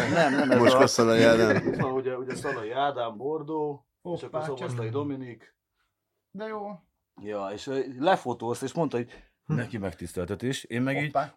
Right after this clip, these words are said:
Speaker 1: úgy remegtem, de valamiért annyira beszarok a focistáktól, hogy nagyon, pedig aztán ugye
Speaker 4: Hm.
Speaker 1: cseszegetjük őket, meg gyalázzuk őket,
Speaker 2: Gyalázzuk
Speaker 1: hogy
Speaker 2: őket.
Speaker 1: fogalmaztak, és t-, mondta Flóra, hogy "Figyelj, Bobó,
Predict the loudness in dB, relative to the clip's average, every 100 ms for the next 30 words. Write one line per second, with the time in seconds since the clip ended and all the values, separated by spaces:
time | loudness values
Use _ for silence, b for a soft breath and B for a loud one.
0 | -6 0 2 2 0 -4 -6 -2 -2 -2
1 | 0 4 6 6 6 4 4 4 4 4
2 | 0 -2 -6 -4 -4 -4 -8 -8 -10 -10
3 | -12 -10 -8 -6 -4 -2 -2 -4 -4 -4
4 | -6 -8 -10 -2 -2 -2 _ _ -8 -6
5 | -4 -6 -6 -8 -6 -6 -4 -4 0 0
6 | B B B B B _ -12 -4 -2 0
7 | -2 -4 -6 -6 -6 0 0 2 -2 -2
8 | -4 -2 -2 -2 -4 -6 -4 -2 -2 -2
9 | -4 -6 -6 B B B -12 -12 _ -12
10 | -6 -2 0 -2 -4 -4 -2 0 0 0
11 | -4 -10 -6 -4 -4 -6 -6 -6 -8